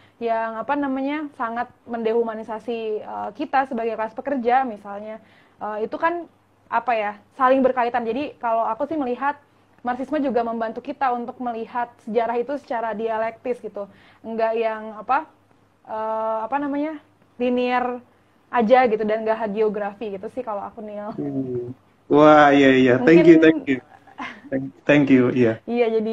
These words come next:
Speaker 1: malu ini, tunggu. Iya, terus, em, apa lagi ya? Em, bisa diceritakan nggak ya,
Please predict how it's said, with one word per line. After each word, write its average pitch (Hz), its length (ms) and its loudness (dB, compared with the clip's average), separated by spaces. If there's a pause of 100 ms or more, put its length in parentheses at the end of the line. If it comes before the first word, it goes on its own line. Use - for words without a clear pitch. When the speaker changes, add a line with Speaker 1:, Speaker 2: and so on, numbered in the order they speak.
Speaker 1:
malu 269 320 -2
ini, 214 160 -8
tunggu. 196 400 -10
Iya, 214 400 -2
terus, 262 240 -4 (160)
em, 240 720 2 (260)
apa 247 220 -2
lagi 302 240 2
ya? 208 140 0 (100)
Em, 233 520 2 (1160)
bisa 269 240 -4
diceritakan 277 960 0
nggak 220 160 4
ya, 247 100 0